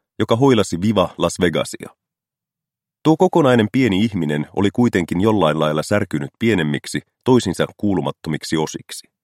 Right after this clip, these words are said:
Hänellä oli vaikeuksia pysyä samassa puheenaiheessa muutamaa hetkeä pitempään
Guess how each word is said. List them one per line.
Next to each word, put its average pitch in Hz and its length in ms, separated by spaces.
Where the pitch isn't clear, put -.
Hänellä 82 280
oli 82 140
vaikeuksia 87 600
pysyä 95 280
samassa - 460
puheenaiheessa 76 720
muutamaa 73 440
hetkeä 69 380
pitempään 67 560